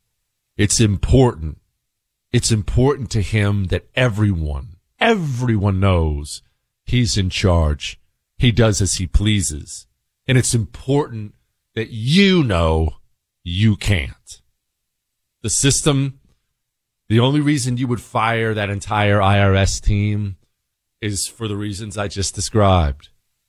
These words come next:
They want you to know who runs things around here. And they don't have an ounce of fear of you or me. Look,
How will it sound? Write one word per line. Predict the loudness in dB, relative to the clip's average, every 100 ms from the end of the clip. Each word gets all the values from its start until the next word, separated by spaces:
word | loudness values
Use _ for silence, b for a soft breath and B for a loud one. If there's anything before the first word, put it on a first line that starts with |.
| _ _ _
They | 0
want | 2 2 2 2 0
you | 0 2
to | 2
know | 4 4
who | 4 4
runs | 2 0 0 -4
things | -6 -8 -6
around | -4 -4 -6
here. | -6 -8 -8 -18 _ _ _
And | 0 2
they | 2
don't | 2 2
have | 2 2
an | 0 -4 _
ounce | 0 0 -2 -4
of | -6
fear | -6 -10 -8 -10 -18 -12
of | -10
you | -8 -6 -6 -10 _ _
or | -6
me. | -6 -8 -14 _ _ _ _ _ _ _ _ _ _ _ _ _ _ _
Look, | -2 0 -6